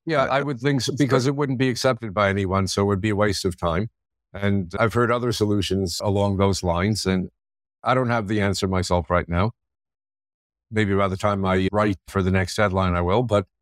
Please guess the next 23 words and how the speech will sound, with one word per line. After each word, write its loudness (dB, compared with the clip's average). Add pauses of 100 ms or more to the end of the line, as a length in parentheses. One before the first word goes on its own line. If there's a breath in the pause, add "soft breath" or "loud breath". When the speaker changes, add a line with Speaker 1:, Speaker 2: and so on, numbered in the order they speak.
(260)
Speaker 1:
in -4
the 0
meantime, 0 (300)
Israel 0
has -2
to -4
be 0
very 2
strong 0
at -6
this 0
point 0
and 0
just 0
say 2 (720)
that 0
we -2
absolutely 0
reject 0
this. -4 (320)
There's 0
no 2
chance. -2